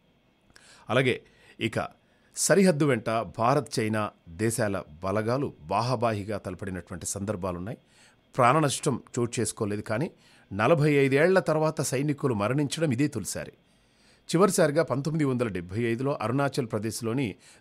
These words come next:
తులుంగ్లా దగ్గర జరిగినటువంటి ఘర్షణలో అస్సాం రైఫిల్స్కి చెందినటువంటి ఒక నలుగురు సైనికులు అమరులయ్యారు. నాడు భారత సైనికులను చైనా దళాలు అకారణంగా చంపేశాయి. ఈ క్రమంలోనే గతేడాది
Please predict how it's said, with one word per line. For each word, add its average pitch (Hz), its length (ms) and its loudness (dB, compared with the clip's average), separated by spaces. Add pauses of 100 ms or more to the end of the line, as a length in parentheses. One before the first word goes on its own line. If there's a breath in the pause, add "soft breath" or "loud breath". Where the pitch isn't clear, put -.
(100)
తులుంగ్లా 175 420 4
దగ్గర 117 280 0
జరిగినటువంటి 104 640 -6
ఘర్షణలో 113 640 -6 (320 soft breath)
అస్సాం 156 340 2
రైఫిల్స్కి 120 480 -2
చెందినటువంటి 101 360 -6
ఒక - 120 -8
నలుగురు 143 400 0
సైనికులు 113 440 -4
అమరులయ్యారు. 87 560 -6 (460 soft breath)
నాడు 95 300 -2
భారత 117 300 -2
సైనికులను 120 560 -4 (120)
చైనా 117 200 -2
దళాలు 110 380 -2
అకారణంగా 143 520 0
చంపేశాయి. 101 580 -6 (520 soft breath)
ఈ 160 120 2
క్రమంలోనే 151 680 2 (600 soft breath)
గతేడాది 139 540 6